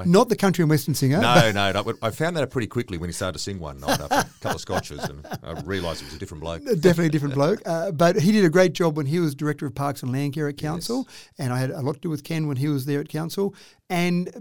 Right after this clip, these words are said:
Speaker 2: back in, in the day when this was all being put together, Alan Smith was the mayor of the
Speaker 1: Oh,
Speaker 2: day.
Speaker 1: yes,
Speaker 2: It probably
Speaker 1: yes.
Speaker 2: started before that. Probably started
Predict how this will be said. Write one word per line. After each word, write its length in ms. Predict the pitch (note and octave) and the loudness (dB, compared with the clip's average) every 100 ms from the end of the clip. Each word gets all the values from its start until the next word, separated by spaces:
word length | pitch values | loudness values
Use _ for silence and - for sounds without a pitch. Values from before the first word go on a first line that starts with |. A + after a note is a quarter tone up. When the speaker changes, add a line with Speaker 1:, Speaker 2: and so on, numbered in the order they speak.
| G#3+ | -4
Speaker 2:
back 200 | B3+ B3+ | -2 0
in, 220 | G3+ F3+ G3+ | -2 -2 -2
in 140 | F#3 | -2
the 80 | E3+ | 0
day 320 | D#3+ F3+ F3 | 0 0 0
when 140 | E3 | 2
this 160 | D#3+ - | 0 0
was 60 | E3 | -2
all 60 | |
being 120 | D#3 C#3 | -2 -4
put 120 | E3 | -4
together, 300 | D#3 D#3+ D#3+ | -2 -2 -2
Alan 220 | F#3+ F3 D3+ | -2 -4 -4
Smith 420 | - F3 - - _ _ _ - | 2 2 0 -8 _ _ _ -8
was 180 | D#3 C3+ | -4 0
the 80 | C#3+ | 2
mayor 240 | C3 D3+ | 2 4
of 80 | D3+ | 4
the 60 | C#3+ | 4
Speaker 1:
Oh, 40 | |
Speaker 2:
day. 220 | C#3+ E3 | 2 2
Speaker 1:
yes, 140 | F#3 E3 | 0 0
Speaker 2:
It 20 | |
probably 180 | A3 F#3 | 2 2
Speaker 1:
yes. 80 | - | 2
Speaker 2:
started 380 | F3+ E3+ D#3 C#3+ | 2 4 4 0
before 320 | C#3+ F3+ F3 | -2 0 0
that. 80 | F3+ | 0
Probably 180 | A3 F3 | -2 -2
started 500 | - D#3+ D#3 D3+ | -2 0 2 0